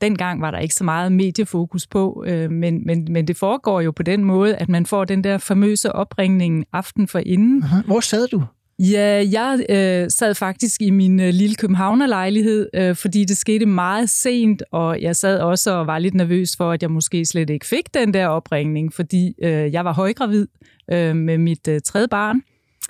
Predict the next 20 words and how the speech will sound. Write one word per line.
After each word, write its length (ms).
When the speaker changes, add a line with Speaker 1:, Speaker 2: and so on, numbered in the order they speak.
Speaker 1:
Øh, 360
og, 420
øh, 500
jeg 340
havde 200
jo 100
været 260
politisk 380
ordfører 480
fra 280
otteoghalvfems 680
og 160
frem 260
til 160
valget, 360
så 160
jeg 240
håbede 440
selvfølgelig 480
på, 300